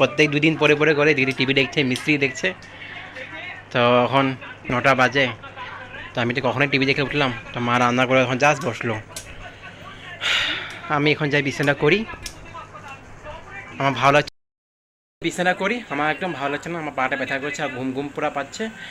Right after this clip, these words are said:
সকালে আমি আজ কয়েকদিন থেকে বহুত তাড়াতাড়ি উঠছি তো, পাঁচটার আগে উঠে যাচ্ছি। তো আজকের জন্য এতটুকু রাখলাম,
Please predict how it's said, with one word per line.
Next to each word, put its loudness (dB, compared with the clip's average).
সকালে -4
আমি -6
আজ -6
কয়েকদিন -4
থেকে -2
বহুত -4
তাড়াতাড়ি 0
উঠছি -6
তো, -2
পাঁচটার -4
আগে -2
উঠে -8
যাচ্ছি। -6
তো -8
আজকের -4
জন্য -4
এতটুকু -2
রাখলাম, -4